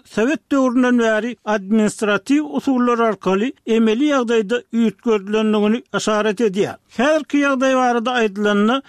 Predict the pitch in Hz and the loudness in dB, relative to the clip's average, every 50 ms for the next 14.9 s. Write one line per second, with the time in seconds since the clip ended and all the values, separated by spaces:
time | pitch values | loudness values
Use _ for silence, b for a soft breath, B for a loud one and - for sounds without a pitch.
0 | b _ - - 226 226 262 285 330 330 277 - - - 277 277 269 240 233 247 | b _ -4 -2 0 0 2 0 0 0 -2 -4 -4 -2 0 0 2 2 2 2
1 | 240 240 262 262 254 240 226 240 233 233 226 214 - - 233 233 226 226 220 226 | 2 2 0 0 -2 -2 -2 0 0 0 0 0 0 -2 -2 0 0 0 0 0
2 | 226 226 220 - 269 233 196 220 214 214 214 220 208 196 - 294 - - _ - | 0 0 -2 -2 -6 -8 -4 -2 -2 0 0 -2 -2 -4 -6 -8 -10 -8 _ -2
3 | 262 254 254 247 _ - 214 220 269 294 285 277 - - _ - - - 247 247 | 0 0 0 -2 _ -4 -4 -2 -2 -2 -4 -6 -8 -10 _ -12 -6 -2 0 0
4 | 247 233 226 254 240 220 196 220 214 202 196 175 151 - - - _ - - 220 | 0 0 0 0 0 2 2 0 0 -2 -2 -4 -4 -6 -8 -14 _ -4 -2 0
5 | 247 269 294 320 311 247 180 247 277 285 226 208 220 226 220 190 - 277 294 311 | 2 2 2 2 2 2 2 2 2 2 2 0 0 0 -2 -2 -2 -2 -2 -2
6 | 294 - - 294 269 254 247 269 262 254 - - 277 262 254 254 254 247 226 - | -2 -4 -4 -2 -2 0 0 0 0 0 0 -2 -2 -2 0 0 0 0 0 -2
7 | - 226 220 220 233 240 - _ _ - 240 247 233 - - 240 226 233 233 214 | -2 -2 0 0 0 -2 -4 _ _ 0 2 2 2 0 0 0 0 0 0 0
8 | 220 220 208 208 208 214 233 262 277 269 254 269 277 - - 247 226 - - 247 | 0 0 0 0 0 0 0 0 2 2 2 0 -2 -2 -2 -2 -2 -2 0 0
9 | 233 226 208 - - 233 226 220 214 220 226 247 262 - - 175 175 214 269 294 | 0 0 -2 -2 -2 0 0 2 2 2 2 0 -2 -4 -4 -2 0 0 2 2
10 | 311 294 - - - 269 262 269 254 233 262 247 247 254 247 240 240 233 233 240 | 0 -2 -4 -4 -2 -2 0 0 2 2 2 2 2 2 0 0 0 0 0 0
11 | 240 254 240 - - - - 233 233 - - 240 269 294 285 277 277 277 262 262 | 0 0 -2 -4 -6 -6 -4 -2 -2 -2 -2 0 0 0 2 2 2 2 2 2
12 | 262 254 247 233 - 247 247 233 220 - 220 220 220 220 214 196 185 - 226 254 | 0 0 -2 -4 -2 -2 -2 -2 -2 0 0 0 2 2 0 0 -2 -4 -4 -4
13 | 277 285 - - - 254 247 - - 254 233 240 226 - - - 240 233 226 226 | -4 -6 -4 -4 -2 -2 -2 -2 0 0 0 0 0 -2 -2 -2 0 0 2 2
14 | 226 220 214 202 - 285 311 311 302 294 277 - - 277 254 262 262 | 2 0 0 0 -2 -2 -2 -2 -2 -2 -2 -2 -2 -2 0 0 2